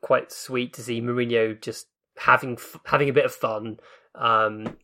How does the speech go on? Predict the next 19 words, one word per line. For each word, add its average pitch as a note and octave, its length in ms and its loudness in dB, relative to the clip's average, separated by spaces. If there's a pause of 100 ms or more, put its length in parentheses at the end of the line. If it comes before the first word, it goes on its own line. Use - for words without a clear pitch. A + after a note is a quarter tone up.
(140)
even D#3 320 -2
though C3+ 120 8
it C3 140 0
definitely C3+ 360 4
felt B2+ 280 4
as A#2+ 140 -4
though A#2+ 260 4
he B2 140 -2
was A#2+ 180 -2
kind B2+ 160 0
of A#2 80 -2
enjoying B2 520 0
being B2 180 0
put C3+ 140 -2
on B2+ 60 -4
a A#2 40 -4
pedestal, A2 580 -4
I, A2 200 0
I, B2+ 160 -4